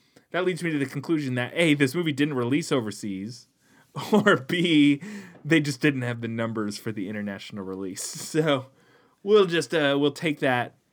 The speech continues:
as whatever it is. Um, Rotten Tomatoes, Shoff, gives Bill and Ted's Excellent Adventure a seventy-five, or excuse me, an eighty percent on Rotten Tomatoes, but it has a seventy-five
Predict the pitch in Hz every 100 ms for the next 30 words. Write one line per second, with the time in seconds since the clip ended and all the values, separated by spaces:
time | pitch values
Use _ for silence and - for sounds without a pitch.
0 | - 127 123 123 113 110 110 101 98 -
1 | _ - - 110 110 104 98 92 _ _
2 | _ _ _ _ _ _ 110 127 151 160
3 | 147 - 127 117 120 117 101 101 110 -
4 | - 107 98 104 - 110 104 _ 123 117
5 | 131 131 - 113 110 - - 110 - 113
6 | 107 101 95 95 - 95 - - - -
7 | 127 131 131 117 _ - 113 113 104 95
8 | 92 - - 135 156 120 104 104 - 135
9 | 143 151 127 - 95 - - - _ _
10 | _ _ _ _ _ _ 123 120 101 101
11 | 123 107 101 - 113 120 117 117 - 170
12 | 170 151 123 - 156 143 120 110